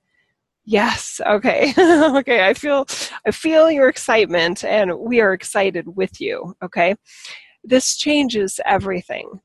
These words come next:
because your ability to redefine who and what you are, to tweak anything about yourself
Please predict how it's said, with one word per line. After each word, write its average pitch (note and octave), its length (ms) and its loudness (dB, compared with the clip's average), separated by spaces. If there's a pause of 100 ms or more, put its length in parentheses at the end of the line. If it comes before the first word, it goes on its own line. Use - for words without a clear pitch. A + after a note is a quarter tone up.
because A3+ 540 0
your A#3 420 2
ability G#3 640 2
to F#3 60 -2
redefine F#3 1300 -2
who C4+ 300 0
and G3+ 140 2
what F3+ 180 -4
you E3+ 160 -8
are, D#3 400 -4 (400)
to G3 400 -2
tweak - 640 -6
anything G#3 720 0
about G3 380 0
yourself F#3+ 760 -4